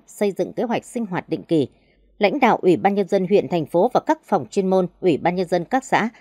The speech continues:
tham gia các buổi sinh hoạt định kỳ của hội quán nhằm nắm bắt tâm tư, nguyện vọng và kịp thời tháo gỡ các khó khăn,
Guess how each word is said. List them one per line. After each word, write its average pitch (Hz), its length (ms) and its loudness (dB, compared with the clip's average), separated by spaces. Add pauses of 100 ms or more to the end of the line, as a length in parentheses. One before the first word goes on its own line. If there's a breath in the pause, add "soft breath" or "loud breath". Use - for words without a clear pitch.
(160 soft breath)
tham 240 200 0
gia 233 240 -2
các 320 200 -4
buổi 175 120 2
sinh 226 220 -4
hoạt 175 220 -6
định 143 160 -2
kỳ 175 240 0
của 165 200 -2
hội 120 200 -2
quán 170 220 0 (320 soft breath)
nhằm 196 280 0
nắm 196 140 -2
bắt 320 180 -4
tâm 254 160 -2
tư, 254 180 -4
nguyện 180 220 -6
vọng 165 300 0
và 170 80 -2
kịp 165 200 -6
thời 170 200 0
tháo 180 180 -4
gỡ 196 280 -2
các 285 140 -4
khó 185 140 -2
khăn, 190 260 -2